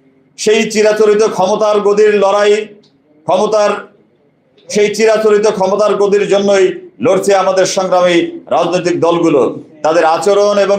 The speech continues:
কর্মকাণ্ডে জন আকাঙ্ক্ষার রাষ্ট্র মেরামত এবং বাংলাদেশের টেকসই অগ্রযাত্রার বন্দোবস্ত যেন ফিকে হয়ে যাচ্ছে, ম্লান হয়ে যাচ্ছে জুলাই আগস্টের ত্যাগ অর্জন। সংস্কার যেন ফ্যাসিস্ট পতনের ছুতো মাত্র, ক্ষমতায় আসাই যেন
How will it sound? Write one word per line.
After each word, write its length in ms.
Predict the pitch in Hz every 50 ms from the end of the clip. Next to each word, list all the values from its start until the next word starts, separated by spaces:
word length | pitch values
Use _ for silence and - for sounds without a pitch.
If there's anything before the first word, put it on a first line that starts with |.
| -
কর্মকাণ্ডে 600 | 190 190 190 202 202 196 196 196 202 202 208 214 226 226 226 - - - _ _ -
জন 140 | - 165 180 185 180 185
আকাঙ্ক্ষার 500 | 180 190 196 202 202 196 208 202 196 165 143 - - - - -
রাষ্ট্র 300 | 156 175 180 - - 202 202
মেরামত 480 | 196 196 196 196 196 208 214 226 226 220 - - - - - - 185
এবং 140 | 214 226 202 185 170
বাংলাদেশের 560 | 170 185 190 196 196 190 190 190 190 202 185 190 - - -
টেকসই 360 | - 208 202 - - 214 202
অগ্রযাত্রার 720 | 190 190 185 190 190 190 190 190 185 190 185 180 175 165 160
বন্দোবস্ত 440 | 170 185 190 196 196 196 190 - - 190 180 170
যেন 120 | 180 180 180 170 156 - - - - - -
ফিকে 280 | - 190 208 190 202 180 180
হয়ে 180 | 180 175 160 170
যাচ্ছে, 280 | 156 - - - 147 131 95 90 - - - _ _ -
ম্লান 220 | 107 139 160 175 175 165
হয়ে 200 | 165 175 180 170
যাচ্ছে 220 | 175 165 165 185 180 151
জুলাই 280 | 143 170 180 170 160 165
আগস্টের 400 | 160 160 156 165 160 - 160 156 -
ত্যাগ 220 | 156 156 156 156 147 151 147
অর্জন। 340 | 139 139 131 151 165 165 143 - - - - - _ _ _ _ _ _ _ _ _ _
সংস্কার 440 | - - 202 226 233 226 233 233 226 220
যেন 140 | 202 220 220 214
ফ্যাসিস্ট 440 | 180 - 214 214 214 226 214 214 - -
পতনের 400 | 214 190 208 214 208 208 202 196 - - - - _ _ -
ছুতো 340 | - - 233 - - 226 226
মাত্র, 280 | 208 202 185 185 - 165 156 120 - - - - _ _ _ _ _ _ _ _
ক্ষমতায় 440 | - 165 175 180 190 185 185 165 143 143
আসাই 240 | 143 180 196 196
যেন 180 | 185 185 185 175